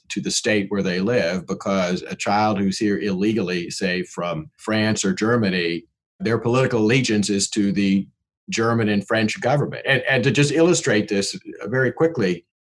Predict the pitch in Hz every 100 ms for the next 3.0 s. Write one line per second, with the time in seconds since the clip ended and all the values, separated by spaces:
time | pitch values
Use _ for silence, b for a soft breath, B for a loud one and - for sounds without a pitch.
0 | _ _ - 170 170 139 117 143 180 170
1 | 147 123 123 147 151 131 120 156 143 139
2 | 104 117 92 98 127 120 69 - - -